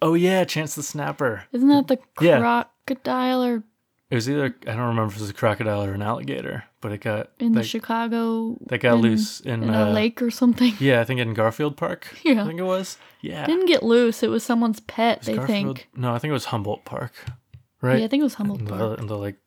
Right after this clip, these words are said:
Speaker 1: lagoon or
Speaker 2: They think it was someone's pet, who, then they just let them go once it got a little bigger.
Speaker 1: Yeah.
Speaker 2: He wasn't that big,
Speaker 1: Mm-hmm.
Speaker 2: but once he got too big, they think he,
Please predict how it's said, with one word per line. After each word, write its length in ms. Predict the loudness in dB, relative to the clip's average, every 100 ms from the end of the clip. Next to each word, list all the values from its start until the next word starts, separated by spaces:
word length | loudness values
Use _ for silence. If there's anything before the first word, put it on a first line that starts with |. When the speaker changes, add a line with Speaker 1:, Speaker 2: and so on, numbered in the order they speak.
| _ -14
Speaker 1:
lagoon 480 | -10 -6 -4 -4 -4
or 220 | -4 -4 2
Speaker 2:
They 140 | 2
think 240 | 4 2
it 60 | 2
was 120 | -2
someone's 380 | 0 2 2 0
pet, 420 | -2 0 0 -2 _ -8
who, 120 | -8 -8 -6
then 220 | -2 -2
they 100 | -2
just 220 | -6 -6
let 160 | -8 -6
them 140 | -6
go 340 | -6 -6 -6 -8 _ _ _ _ _ -4
once 220 | -2 -2
it 80 | -4
got 240 | -4 -4
a 40 |
little 240 | -4 -2 -2
bigger. 420 | -2 0 0 -2 -10 0
Speaker 1:
Yeah. 320 | 2 2 2
Speaker 2:
He 80 | 2
wasn't 260 | 4 4 4
that 180 | 4
big, 340 | 6 6 6 -2 _ _ -2
Speaker 1:
Mm-hmm. 420 | 2 4 2 2
Speaker 2:
but 140 | 0 2
once 220 | 2 2
he 60 | 2
got 200 | 2 2
too 180 | 2 2
big, 200 | 0 0
they 140 | -4
think 260 | -4 -6 -4
he, 160 | -8